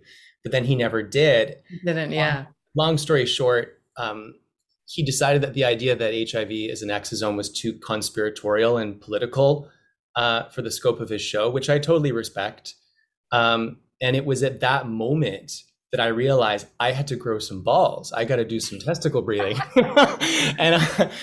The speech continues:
Speaker 1: and I had to start my own show. So it was, it was a blessing because it was like, "Okay, I need to step up." And you were speaking with Paul Chek on a recent podcast about how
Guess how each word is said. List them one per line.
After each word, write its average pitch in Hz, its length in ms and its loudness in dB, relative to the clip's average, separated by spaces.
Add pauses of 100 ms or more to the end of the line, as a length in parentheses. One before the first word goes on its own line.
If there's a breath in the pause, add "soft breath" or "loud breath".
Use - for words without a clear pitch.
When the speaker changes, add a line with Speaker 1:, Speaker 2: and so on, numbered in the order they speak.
(280 loud breath)
Speaker 1:
and 139 100 2
I 151 140 2
had 151 200 0
to 139 160 -6
start 131 340 0
my 123 160 -2
own 160 160 0
show. 104 280 -4
So 123 220 -8
it 123 40 -8
was, 120 180 -6
it 135 160 -6
was 127 180 0
a 123 60 2
blessing 117 580 -2
because 110 260 -8
it 113 60 -6
was 113 120 -6
like, - 260 -4 (160)
"Okay, 120 240 0
I 110 220 -6
need 117 180 0
to 101 80 -10
step - 360 -6
up." 113 380 0 (500 soft breath)
And 120 180 0
you 135 100 0
were 143 100 2
speaking 131 500 -4
with 110 180 -6
Paul 110 220 0
Chek 107 320 -2
on 107 100 -6
a 98 60 -6
recent 101 360 -8
podcast 101 500 -4
about 101 240 0
how 104 360 0